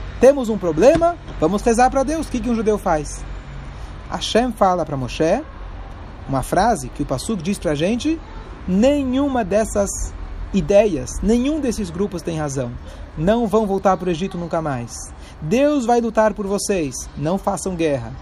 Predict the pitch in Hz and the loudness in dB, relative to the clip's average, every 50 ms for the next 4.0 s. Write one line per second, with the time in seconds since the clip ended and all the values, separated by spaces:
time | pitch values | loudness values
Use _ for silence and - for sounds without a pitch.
0 | - - - - - - 175 190 240 339 - 262 208 240 226 202 208 254 285 294 | -16 -18 -18 -16 -10 -2 2 2 2 2 2 -2 -2 2 0 0 2 0 -2 0
1 | 311 262 202 - 220 185 233 262 220 247 226 - 233 233 233 226 180 190 233 226 | 0 -2 -2 -2 -4 -2 -2 -2 -2 -2 -4 -2 0 0 2 2 2 0 0 0
2 | 165 135 120 - - - - - - - - - - - - - - - - - | -2 -4 -10 -10 -12 -14 -16 -16 -18 -16 -16 -18 -16 -18 -18 -18 -16 -16 -10 -6
3 | 143 131 123 151 190 220 214 - - - 208 233 269 269 233 214 208 214 220 | -6 -2 0 2 2 2 2 0 4 4 4 6 6 4 4 4 4 4 2